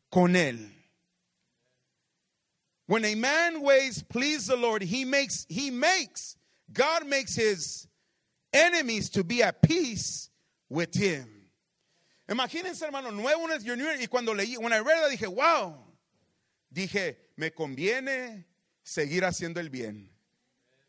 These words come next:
It is to me that I continue to do what is good, because then God will make even my enemies to be at peace with me.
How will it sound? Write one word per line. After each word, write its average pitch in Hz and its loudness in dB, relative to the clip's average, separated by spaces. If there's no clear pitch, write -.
It 214 2
is 226 4
to 190 -2
me 302 -2
that 233 -2
I 226 2
continue 277 -2
to 226 -6
do 226 -6
what 202 0
is 185 -2
good, 254 2
because 208 0
then 285 2
God 285 2
will 226 0
make 262 -2
even 311 -2
my 226 0
enemies 294 2
to 226 -6
be 185 -2
at 202 2
peace - -4
with 165 -8
me. 113 -10